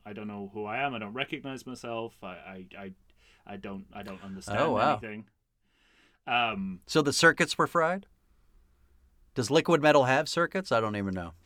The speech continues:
Speaker 1: Well, he, for what, whatever's happened, like, he doesn't understand what he is or who he is.
Speaker 2: All right.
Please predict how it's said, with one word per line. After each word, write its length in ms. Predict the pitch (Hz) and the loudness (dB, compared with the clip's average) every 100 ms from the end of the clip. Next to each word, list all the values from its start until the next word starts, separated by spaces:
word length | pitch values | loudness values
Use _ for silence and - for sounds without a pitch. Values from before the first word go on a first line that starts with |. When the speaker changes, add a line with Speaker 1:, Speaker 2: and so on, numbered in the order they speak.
| _ _ _ | _ _ _
Speaker 1:
Well, 220 | 165 190 | 4 6
he, 280 | 180 190 175 | 8 6 4
for 180 | - 180 | -2 -2
what, 300 | 185 214 208 | 4 4 4
whatever's 340 | 185 208 180 - | 4 4 2 6
happened, 320 | 180 180 160 | 6 6 0
like, 120 | 156 | -2
he 120 | 160 | -2
doesn't 320 | 143 151 131 | -2 -2 -4
understand 680 | 127 127 117 - 117 107 104 107 | -6 -6 -8 -6 -4 -4 -6 -6
what 220 | 110 107 | -6 -4
he 120 | 104 | -6
is 140 | 98 | -6
or 120 | 98 98 | -8 -10
who 140 | 104 | -8
he 140 | 95 | -8
is. 140 | 85 117 | -4 0
Speaker 2:
All 100 | 107 | 0
right. 140 | 85 | -2